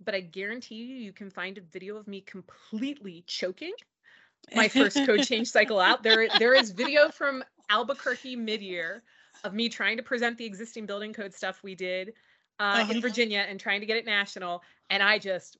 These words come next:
Speaker 1: full on face plant, and the moderators are so nice. So
Speaker 2: <laughs>
Speaker 1: if you see me up there now, either in Virginia, um, 'cause I am passionate about making sure the things we do in Virginia are a good solid base for the stuff that is uniquely Virginia,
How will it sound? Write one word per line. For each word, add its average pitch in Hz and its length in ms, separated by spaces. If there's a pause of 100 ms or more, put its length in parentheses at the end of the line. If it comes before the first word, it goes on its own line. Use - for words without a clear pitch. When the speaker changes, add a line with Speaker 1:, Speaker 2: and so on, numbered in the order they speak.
Speaker 1:
full 233 320
on 220 220
face 202 260
plant, 269 340
and 214 80
the 202 60
moderators 208 600
are 202 100
so 208 260
nice. 196 540
So 311 480
Speaker 2:
<laughs> 311 480
Speaker 1:
if 269 200
you 269 140
see 262 360
me 302 240
up 269 260
there 320 200
now, 269 680
either 233 400
in 240 280
Virginia, 233 680 (160)
um, 208 280
'cause 208 180
I 208 80
am 208 120
passionate 220 480
about 208 220
making 208 260
sure 208 180
the 196 100
things 208 400 (260)
we 202 100
do 214 200
in 220 100
Virginia 196 400
are 196 160
a 196 120
good 196 200
solid 190 320
base 190 220
for 185 100
the 175 60
stuff - 280
that 190 160
is 175 220
uniquely 185 640
Virginia, 254 520